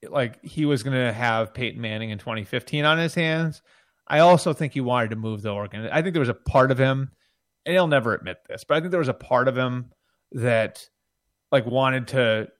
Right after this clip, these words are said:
do it without, wanted to move the franchise forward and felt like that going year to year like this and going forward where you have to kind of invest in every year because you've got an older quarterback.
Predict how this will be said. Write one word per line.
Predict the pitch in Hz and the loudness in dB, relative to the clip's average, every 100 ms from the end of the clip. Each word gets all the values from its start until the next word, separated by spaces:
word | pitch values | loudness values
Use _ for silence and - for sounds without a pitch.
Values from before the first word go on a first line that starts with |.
| - | -10
do | 131 123 | -4 -2
it | 113 | -2
without, | 107 117 107 131 | -4 -4 -2 2
wanted | 156 160 143 | 4 6 4
to | |
move | 131 131 127 | 2 4 2
the | 113 | 0
franchise | 110 117 107 - 101 98 | -4 -4 -4 -4 -6 -6
forward | - 117 101 95 92 | -10 -8 -8 -8 -8
and | 98 117 | -8 -10
felt | - 143 135 123 | 2 4 4 2
like | 117 110 - _ _ _ _ _ - | 2 2 -2 _ _ _ _ _ 0
that | 139 117 - _ _ | 2 2 -8 _ _
going | 156 156 160 151 143 135 139 _ _ | 6 8 8 4 0 -4 -8 _ _
year | 139 151 156 | -2 2 2
to | 131 | 2
year | 117 131 127 | 0 2 2
like | 117 107 104 | 2 -2 -4
this | 117 110 104 - - | -4 -2 -4 -10 -10
and | 143 131 123 123 | -4 -2 -2 -2
going | 117 143 143 139 135 | 4 6 6 2 -2
forward | - 156 147 135 127 113 107 _ _ _ | -2 2 4 4 2 0 -4 _ _ _
where | - 135 131 123 117 123 | 0 2 4 4 2 -2
you | 143 120 | -6 -2
have | 135 127 - | 0 0 -2
to | 151 | -8
kind | 139 135 | -4 -4
of | 113 | -4
invest | 117 107 139 135 - | -6 2 2 2 -4
in | |
every | 123 113 120 | -4 -4 -4
year | 113 113 110 | -4 -4 -4
because | 113 113 110 | -6 -8 -8
you've | 107 | -6
got | 123 113 | -2 -2
an | 120 | -2
older | 117 110 | -4 -4
quarterback. | - - 127 110 104 101 | -6 -2 0 0 -2 -2